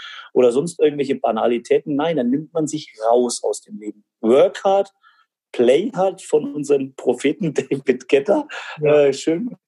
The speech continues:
Speaker 1: interpretiert, ist aber auch so ein Lebensmotto,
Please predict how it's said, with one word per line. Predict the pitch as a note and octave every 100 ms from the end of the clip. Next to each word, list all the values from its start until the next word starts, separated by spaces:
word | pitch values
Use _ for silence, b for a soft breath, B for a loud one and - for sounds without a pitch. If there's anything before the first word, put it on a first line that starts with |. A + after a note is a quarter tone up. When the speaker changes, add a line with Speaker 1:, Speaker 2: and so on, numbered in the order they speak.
| D3
Speaker 1:
interpretiert, | - E3+ D#3+ E3+ D#3+ C#3+ F3 F#3 - b b _ -
ist | F#3 -
aber | - D3+ -
auch | -
so | - C3
ein | A#2+
Lebensmotto, | B2+ D3 D3 C#3+ C#3 C#3 E3